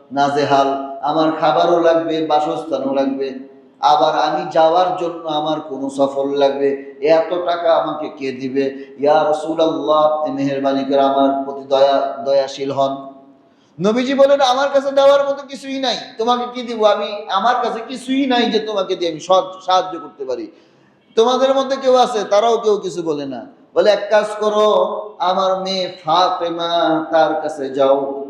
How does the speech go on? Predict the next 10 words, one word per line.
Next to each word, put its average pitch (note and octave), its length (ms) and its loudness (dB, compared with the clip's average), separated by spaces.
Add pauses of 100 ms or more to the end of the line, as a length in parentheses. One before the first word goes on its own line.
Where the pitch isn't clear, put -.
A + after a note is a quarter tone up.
ফাতেমা D#3+ 680 2
যদি E3 260 -8
তোমাকে D3+ 320 -4
কোনো C#3 260 0
কিছু C#3 260 -2
দেয় C#3 360 4
তাহলে C#3 260 0
তুমি C#3 280 -4
সেটা C#3 280 -6
নাও।" C#3 320 -4